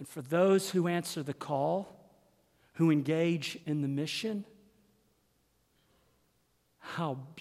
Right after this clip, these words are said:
beautiful are the feet, how beautiful are the lives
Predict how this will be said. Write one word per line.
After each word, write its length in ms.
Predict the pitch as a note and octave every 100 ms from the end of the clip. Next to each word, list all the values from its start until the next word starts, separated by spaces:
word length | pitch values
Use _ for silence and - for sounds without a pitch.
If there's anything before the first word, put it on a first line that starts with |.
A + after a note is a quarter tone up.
| -
beautiful 580 | C#3+ C3+ A2+ - - - _ _ _ _ _ _ _ _ _ _ _ _
are 140 | -
the 80 | A#2
feet, 560 | - - D3+ C3+ F3+ - - _ _ - - -
how 180 | -
beautiful 560 | C#3 C3 D#3 C#3+ - A#2+
are 60 | A2+
the 100 | A2
lives 840 | G2+ G#2+ A2 G#2 F#2 - - -